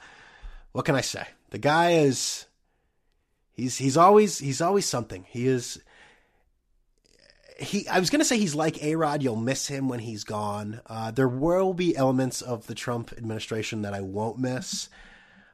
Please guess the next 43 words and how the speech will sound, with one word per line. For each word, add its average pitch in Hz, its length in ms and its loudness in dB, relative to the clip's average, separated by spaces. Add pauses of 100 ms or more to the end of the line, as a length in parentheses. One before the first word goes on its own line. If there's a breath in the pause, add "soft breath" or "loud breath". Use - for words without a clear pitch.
(400 soft breath)
but 127 360 -4
there 143 220 0
are 175 160 4
gonna 214 160 -2
be 214 80 -2
elements 202 380 -4
that 185 160 -6
I 180 80 -2
do 175 160 0
miss. - 520 -8
I 131 60 -8
mean, 127 160 0
it's, 123 160 -8
you 135 160 0
know, 120 80 -2
granted 120 320 -6
we 123 80 -2
don't 120 160 -4
die 117 220 -4
in 117 60 -4
a 113 40 -6
nuclear, 113 420 -6
uh, 110 300 -10
holocaust, 120 580 -8
but 110 240 -8 (720 soft breath)
there 131 220 2
are 160 100 4
gonna 180 160 -2
be 175 140 0
elements 139 460 -2
that, 117 260 -8
uh, 117 360 -6
we 117 80 -10
will 120 140 -8
miss. 107 280 -10
But - 160 -14 (360 loud breath)
anyways, 180 300 6 (800)
I 160 60 -2
guess 156 160 4
I'll 170 120 4
end 156 220 4
it 117 120 0
here. 95 280 -8